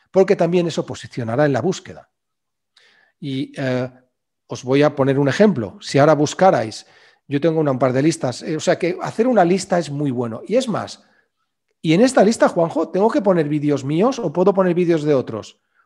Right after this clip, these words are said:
Por supuesto que puedes poner vídeos de otros, vídeos que se vean mucho. Tú estás haciendo una mini revista. Si yo vendo vaqueros, voy a poner un vídeo de, de Pepe Jeans. Perdonad que, que haga tanta marca de Pepe, pero es que tengo ahora mismo, soy mononeuronal, intentando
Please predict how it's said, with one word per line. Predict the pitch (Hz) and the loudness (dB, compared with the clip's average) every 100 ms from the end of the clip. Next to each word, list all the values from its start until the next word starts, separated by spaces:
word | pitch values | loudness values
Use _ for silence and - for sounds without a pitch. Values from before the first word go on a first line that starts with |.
| _ | _
Por | - 131 | -2 -2
supuesto | - 113 - 131 - | -2 -10 -6 -4 0
que | 156 | 0
puedes | 123 147 | 0 -6
poner | 131 147 | -6 -4
vídeos | 135 151 156 | -2 -2 -2
de | 127 | -2
otros, | 175 139 107 | -2 -4 -6
vídeos | 127 165 | -4 -4
que | - - | -4 -10
se | - 127 | -12 -8
vean | 147 127 120 120 _ | -6 -6 -10 -18 _
mucho. | 117 175 - 107 - - - _ | -10 -8 -8 -14 -16 -20 -20 _
Tú | 190 | -4
estás | 202 | -2
haciendo | 196 208 180 | -2 -2 -2
una | 135 | -2
mini | 160 233 | 0 0
revista. | 143 135 220 - 104 85 _ _ _ _ _ _ _ _ _ | 0 0 -4 -6 -14 -18 _ _ _ _ _ _ _ _ _
Si | - 165 | 2 6
yo | |
vendo | 214 208 | 6 6
vaqueros, | 180 - 175 | 4 2 0
voy | 196 175 | 2 2
a | 170 | 0
poner | 160 | -2
un | 190 | -4
vídeo | 151 165 190 185 | -4 -2 0 2
de, | 147 131 131 - _ _ | 2 0 -4 -18 _ _
de | 151 | -2
Pepe | 202 185 135 | 0 0 0
Jeans. | 156 - | -2 -4
Perdonad | 131 127 170 | -4 -4 -4
que, | 165 | -4
que | 139 | -6
haga | 131 131 | -6 -8
tanta | 131 131 | -10 -10
marca | 135 135 | -8 -8
de | 127 | -6
Pepe, | 175 127 | -6 -6
pero | 123 | -6
es | |
que | - | -10
tengo | 131 139 | -6 -4
ahora | 139 | -4
mismo, | 143 170 170 - _ _ _ - | -4 -4 -4 -10 _ _ _ -20
soy | 127 156 151 | -8 -4 -2
mononeuronal, | 143 131 127 131 143 170 - - | -2 -2 0 0 2 0 -2 -10
intentando | 131 131 147 160 170 170 | -8 -6 -4 0 0 0